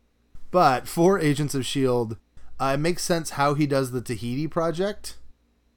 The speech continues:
Like, if he's a Skrull, he would have a lot more information about sort of Kree biology and know a lot more about how their bodies work and stuff.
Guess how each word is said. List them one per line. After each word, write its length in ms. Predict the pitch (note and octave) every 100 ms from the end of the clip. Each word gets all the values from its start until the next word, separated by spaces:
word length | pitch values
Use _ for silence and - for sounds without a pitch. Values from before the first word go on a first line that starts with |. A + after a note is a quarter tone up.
| _ _ _
Like, 180 | A#2 B2
if 120 | C#3+
he's 220 | B2 E3 D3+
a 40 |
Skrull, 680 | C#3 - - C3 C3+ D3+ C#3+
he 120 | C#3
would 120 | C3+
have 180 | B2+ B2+
a 40 |
lot 240 | B2+ B2 A#2+
more 460 | C3 B2+ B2+ B2
information 600 | A#2+ B2+ C3 B2 A#2+ -
about 240 | C3+ A#2+ A2+
sort 160 | B2+
of 140 | G#2+ -
Kree 320 | - C3+ C3
biology 1000 | A#2 G#2+ A2 B2+ C3+ B2+ C3 B2 B2 A#2+ A#2 - _ _ _ _
and 220 | A#2+ B2
know 220 | B2+ C#3 C3+
a 20 |
lot 300 | B2+ B2 B2
more 280 | B2+ B2+ B2
about 360 | A#2 A#2 A2+
how 340 | - A#2 A2+ A#2+
their 240 | A#2 A#2
bodies 400 | A2 A2 A#2 G2+
work 280 | A2 C3 C#3
and 140 | D#3+
stuff. 500 | D3+ - D#3 E3 -